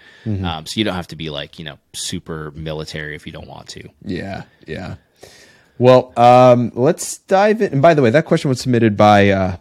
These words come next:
Speaker 1: by Andrew one two four seven on, on our, on our Disco-, uh, on our Discord.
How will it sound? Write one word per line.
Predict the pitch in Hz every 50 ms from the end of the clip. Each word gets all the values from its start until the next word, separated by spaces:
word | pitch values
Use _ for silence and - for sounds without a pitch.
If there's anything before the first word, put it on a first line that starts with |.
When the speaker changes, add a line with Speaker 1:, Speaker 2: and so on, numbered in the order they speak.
| _
Speaker 1:
by | - 196 180 -
Andrew | - 175 190 190 165 139 160 165 156 147
one | 135 131 135 131 127 120
two | 107 - - 113 101
four | 95 - - 104 95
seven | 92 - - 107 98 95 113 107 104
on, | 107 101 101 101 98 98 -
on | - 104 101 98 98
our, | 98 95 95 92 82 -
on | - 104 98 95
our | 95
Disco-, | 92 95 98 95 - - 98 90 95 - -
uh, | -
on | 98 90 87 92
our | 92
Discord. | 95 92 92 - - 107 98 92